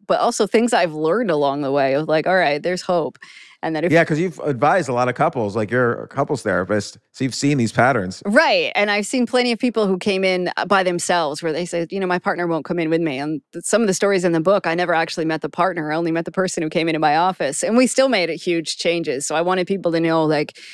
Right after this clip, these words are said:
Speaker 1: even if your partner says, "No, I'm not, I'm never going to couples therapy," you can go by yourself and make some pretty big changes too.
Speaker 2: Do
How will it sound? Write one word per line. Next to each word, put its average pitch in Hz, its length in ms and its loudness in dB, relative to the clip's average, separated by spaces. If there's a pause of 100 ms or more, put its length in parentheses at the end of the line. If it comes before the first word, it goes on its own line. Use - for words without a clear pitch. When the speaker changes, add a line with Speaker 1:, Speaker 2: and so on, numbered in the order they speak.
(200)
Speaker 1:
even 233 200 2
if 269 100 0
your 196 80 2
partner 180 320 0
says, 165 300 -2
"No, 165 160 2
I'm 160 80 0
not, 160 180 -2
I'm 175 160 0
never 160 240 0
going 165 160 0
to 147 60 -2
couples 180 340 0
therapy," 147 380 -2
you 180 120 -4
can 233 200 4
go 202 120 2
by 220 140 2
yourself 185 540 -2
and 156 100 -2
make 151 160 -6
some 151 140 -6
pretty 160 180 -4
big 151 200 -6
changes 156 440 -6
too. 165 320 -2 (720)
Speaker 2:
Do - 80 -20